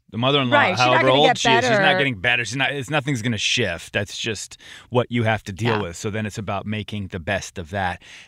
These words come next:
Speaker 1: And if that means your husband being more, or fiance, being in tune to how you're feeling, then you're limiting the time. You know what I mean? You're, y-, you
Speaker 3: Yeah.
Speaker 1: just are. But in-laws are, n-, are, in-laws can
Speaker 2: Yeah.
Speaker 1: break up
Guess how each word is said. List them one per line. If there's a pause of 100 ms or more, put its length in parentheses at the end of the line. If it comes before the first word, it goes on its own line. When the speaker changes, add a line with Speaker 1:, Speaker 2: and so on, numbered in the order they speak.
Speaker 1:
And
if
that
means
your
husband
being
more,
or
fiance,
being
in
tune (460)
to
how
you're
feeling, (520)
then
you're
limiting
the
time. (240)
You
know
what
I
mean?
You're,
y-,
you
Speaker 3:
Yeah.
Speaker 1:
just
are.
But
in-laws
are,
n-, (120)
are, (400)
in-laws
can
Speaker 2:
Yeah.
Speaker 1:
break (100)
up